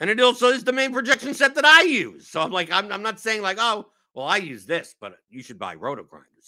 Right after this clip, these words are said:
It's like, like, dude, my main projection set in N B A is Roto Grinders <laughs> projections. It's Andy Means behind the scenes, and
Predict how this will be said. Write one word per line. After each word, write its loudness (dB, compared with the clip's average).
It's -20
like, -20
like, -20
dude, -10
my -10
main -8
projection -8
set -14
in -16
N -12
B -6
A -6
is -20
Roto 2
Grinders -10
<laughs> -20
projections. -20
It's -20
Andy -8
Means -8
behind -8
the -16
scenes, -10
and -20